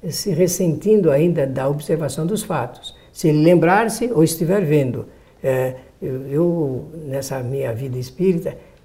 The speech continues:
é, tenho uma experiência de conversar com espíritos, é, é, ainda sentindo, por exemplo, espíritos cuja cabeça foi decepada, e ele ainda sentir-se, imagina,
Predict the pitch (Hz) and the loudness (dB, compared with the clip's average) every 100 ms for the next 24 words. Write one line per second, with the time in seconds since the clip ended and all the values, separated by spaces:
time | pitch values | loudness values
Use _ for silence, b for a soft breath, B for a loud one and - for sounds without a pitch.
0 | 247 185 160 139 143 185 151 - 151 147 | -14 -6 -4 -4 -6 -8 -12 -4 -2 0
1 | 151 156 139 - 151 151 170 143 - 156 | -2 -4 -8 -6 -4 -2 -2 -6 -4 -4
2 | 147 123 - 160 - 143 - - 202 180 | -2 -4 -4 -6 -4 -8 -8 -4 2 2
3 | 151 143 - b b b - 135 160 139 | 0 -8 -12 b b b -10 -8 -6 -6
4 | 143 131 151 185 190 - 151 127 208 208 | -6 -2 0 2 0 -2 -6 -4 4 4
5 | 143 120 B B B - 170 147 135 147 | 4 -2 B B B 0 2 2 0 -4
6 | - - 170 165 180 - 208 - 196 156 | -6 -2 -2 -2 -6 -8 -12 -12 -8 -6
7 | 131 135 135 151 139 - 147 139 139 - | -6 -8 -8 -8 -10 -10 -10 -8 -8 -8
8 | 147 - 196 170 151 B B - 175 156 | -10 -4 -2 -2 -6 B B -4 2 4
9 | 175 147 143 165 151 127 - 160 147 180 | 4 2 0 0 -2 -6 -6 -8 -6 -8
10 | 165 - 165 151 175 170 175 170 180 165 | -8 -8 -10 -10 -12 -14 -16 -16 -14 -14
11 | 170 143 143 143 131 | -12 -8 -4 -4 -6